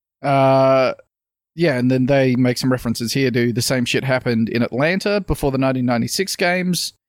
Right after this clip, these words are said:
Homeless people round up and bust more than three hundred kilometers away, and homeless rights groups documented nine thousand arrests of homeless people between May nineteen ninety-five and May nineteen ninety-six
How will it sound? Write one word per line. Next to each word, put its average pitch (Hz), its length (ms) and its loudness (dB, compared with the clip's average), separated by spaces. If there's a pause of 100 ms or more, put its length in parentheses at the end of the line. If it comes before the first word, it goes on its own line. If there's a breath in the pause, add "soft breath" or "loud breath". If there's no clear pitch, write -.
(440)
Homeless 147 260 0
people 131 240 -2
round 131 260 2
up 139 140 0
and 131 100 -2
bust 135 280 -2
more 139 100 0
than 120 100 0
three 151 200 0
hundred 131 220 -2
kilometers 196 360 2
away, 185 200 2
and 151 80 -2
homeless 151 340 -2
rights 143 240 0
groups - 320 -2
documented 131 500 -2
nine 165 340 2
thousand 156 560 0
arrests 131 600 -2 (460 loud breath)
of 123 80 0
homeless 147 300 0
people 151 280 -2
between 127 240 0
May 131 160 2
nineteen 131 320 -2
ninety-five 127 480 0
and 120 100 -2
May 127 140 0
nineteen 120 300 -2
ninety-six 123 640 -2